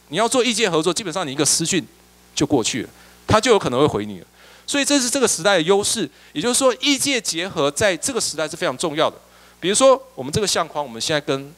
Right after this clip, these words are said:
婚纱业者合作，我们跟国宾合作，我们跟故宫合作，去做非常多不一样的 cooperation，其实都是透过这样的方式去合作的。所以也就是说，在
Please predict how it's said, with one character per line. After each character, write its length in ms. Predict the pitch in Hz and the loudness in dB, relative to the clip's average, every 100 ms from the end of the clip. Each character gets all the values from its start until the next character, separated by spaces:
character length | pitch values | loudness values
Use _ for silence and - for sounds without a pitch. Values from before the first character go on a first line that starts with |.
| _ - | _ -8
婚 180 | - 170 | -4 -2
纱 180 | 165 156 | -2 -2
业 160 | 135 | -4
者 140 | - 85 | -6 -14
合 120 | 87 87 | -16 -14
作， 200 | 117 - _ - - - | -14 -14 _ -20 -18 -12
我 60 | |
们 60 | 110 | -4
跟 240 | 175 185 | -2 -2
国 200 | 180 113 | -2 -2
宾 180 | 113 151 | 0 -4
合 160 | 131 95 | -6 -8
作， 220 | - 107 - | -8 -10 -8
我 60 | 110 | -8
们 80 | 117 | 0
跟 200 | 180 185 | 0 2
故 120 | 202 | 2
宫 200 | 143 135 | 2 0
合 200 | - 101 | -6 -8
作， 220 | - 127 - - - | -6 -8 -8 -20 -4
去 100 | - | -2
做 280 | 233 262 214 | 2 4 4
非 200 | - 240 | 4 0
常 240 | - 143 | 2 0
多 120 | 147 175 | -2 -4
不 160 | 233 | -2
一 60 | 196 | 2
样 120 | 180 | 2
的 80 | 139 | 2
cooperation， 720 | - 113 110 127 143 147 104 - - - | 0 2 2 -2 -2 -2 -4 -8 -16 -4
其 140 | 208 | 0
实 60 | 233 | 4
都 120 | 233 | 2
是 100 | 240 | 4
透 180 | 247 220 | 2 4
过 120 | 202 | 2
这 120 | 254 | 0
样 100 | 233 | -4
的 80 | 151 | -2
方 180 | 156 147 | -2 -2
式 200 | 151 113 | -8 -8
去 160 | 135 | -10
合 160 | 117 98 | -10 -12
作 160 | 120 | -12
的。 60 | 90 - - - - - | -14 -18 -20 -20 -20 -12
所 160 | - 285 | -4 -2
以 100 | 247 | 0
也 80 | 175 | 0
就 120 | 240 | -2
是 60 | 233 | -2
说， 220 | 226 226 - - - _ | -4 -6 -12 -20 -20 _
在 360 | - 269 254 | 2 4 6